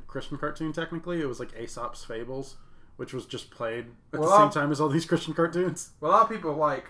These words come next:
Speaker 2: uh, VeggieTales too, and they're pretty decent.
Speaker 1: I did like VeggieTales.
Speaker 2: Exactly right, and then obviously Superbook as well. There's one, one other, but technically it was, like, live action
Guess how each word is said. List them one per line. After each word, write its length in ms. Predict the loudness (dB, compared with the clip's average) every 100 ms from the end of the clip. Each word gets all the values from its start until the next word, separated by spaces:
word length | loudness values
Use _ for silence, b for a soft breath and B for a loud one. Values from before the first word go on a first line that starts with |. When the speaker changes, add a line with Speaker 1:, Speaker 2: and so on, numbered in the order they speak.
| -12
Speaker 2:
uh, 280 | -10 -8 -8
VeggieTales 640 | -8 -8 -10 -10 -12 -12 -12
too, 160 | -12
and 140 | -12 -14 -16
they're 100 | -14
pretty 220 | -12 -12
decent. 360 | -12 -14 -10 -8
Speaker 1:
I 40 |
did 200 | -8 -8
like 160 | -8 -8
VeggieTales. 540 | -8 -10 -12 -12 -10 -6
Speaker 2:
Exactly 340 | -4 -4 -4
right, 300 | -6 -6 -6
and 140 | -8 -4
then 220 | -4 -6
obviously 400 | -4 -4 -4 -8 -10
Superbook 440 | -10 -10 -10 -10
as 80 | -8
well. 220 | -6 -4
There's 160 | 0 0
one, 380 | 2 0 0 6
one 240 | 6 6
other, 340 | 4 4 4 2
but 140 | 0
technically 240 | -2 -2 -2
it 40 |
was, 120 | -2
like, 140 | -2 -2
live 240 | -4 -4
action 380 | -6 -8 -12